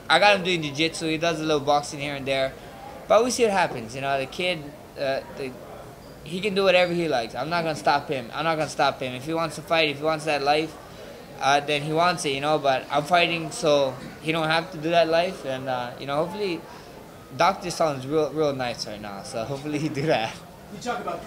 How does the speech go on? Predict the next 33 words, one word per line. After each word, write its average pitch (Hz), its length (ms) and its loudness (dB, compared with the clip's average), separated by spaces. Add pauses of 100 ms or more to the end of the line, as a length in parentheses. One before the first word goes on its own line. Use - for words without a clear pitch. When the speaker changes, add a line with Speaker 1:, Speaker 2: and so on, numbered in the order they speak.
(140)
Speaker 2:
you 180 80 -10
know, 160 60 -12
providing 180 440 -4
for - 100 -12
him 180 200 -8
so 170 120 -10
he 165 60 -8
doesn't 151 180 -10
have 160 140 -10
to 156 40 -12
have 160 140 -10
that 147 180 -12
life. 143 220 -12
I 160 60 -10
know 175 100 -6
you 175 180 -8
do 175 80 -10
a 165 80 -6
lot 160 160 -8
for 156 60 -12
your 143 180 -12
community. 156 380 -8 (540)
Can 196 100 -10
you 196 60 -8
talk 208 180 -6
about 202 160 -8
some 196 100 -10
of 170 60 -12
the 160 60 -6
outreach 175 440 -10
and, 156 220 -10
you 151 60 -10
know, 143 100 -12